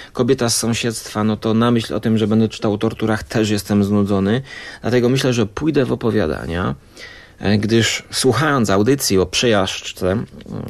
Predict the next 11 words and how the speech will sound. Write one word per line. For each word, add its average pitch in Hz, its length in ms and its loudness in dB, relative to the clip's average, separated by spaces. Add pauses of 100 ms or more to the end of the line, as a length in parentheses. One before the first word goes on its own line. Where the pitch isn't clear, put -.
jeżeli 98 260 -2
chcecie 101 280 -2
więcej 107 300 2
posłuchać 95 360 -2
o 95 60 0
tym 95 240 -2 (600)
pisarzu, 98 520 2
to 90 480 0
na 92 360 2
konglomeracie 95 720 2
podcastowym, 95 840 0